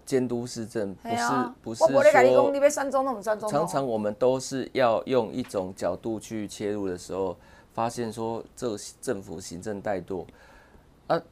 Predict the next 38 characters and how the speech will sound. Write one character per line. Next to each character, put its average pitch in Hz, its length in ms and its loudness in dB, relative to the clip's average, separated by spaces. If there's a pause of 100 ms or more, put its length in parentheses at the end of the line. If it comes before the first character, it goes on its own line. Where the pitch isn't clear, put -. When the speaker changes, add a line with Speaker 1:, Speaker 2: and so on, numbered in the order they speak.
(140)
Speaker 1:
你 175 100 -4
也 160 160 6
想 120 380 -2 (540)
太 170 260 0 (240)
用 160 180 0
力 156 120 -6
监 127 200 0
督 123 100 -4
他 113 240 -2
的 95 100 -4
时 98 120 -10
候， 104 260 0
这 156 160 -10
个 120 260 0
侯 110 220 -6
友 101 180 0
宜 92 80 -4
佫 - 120 -8
会 117 120 2
甲 - 120 -4
你 95 80 -4
报 104 240 0
复， 98 200 -10
佫 120 120 -6
会 98 120 -2
找 - 200 -8
你 104 100 -4
的 98 60 -2
空 85 200 -14
房， 82 280 -12
然 78 100 -10
后 101 80 -6
甲 87 140 -6
你 101 120 -4
物 98 200 -6
件 82 240 -4
资 95 180 -8
料 95 340 -2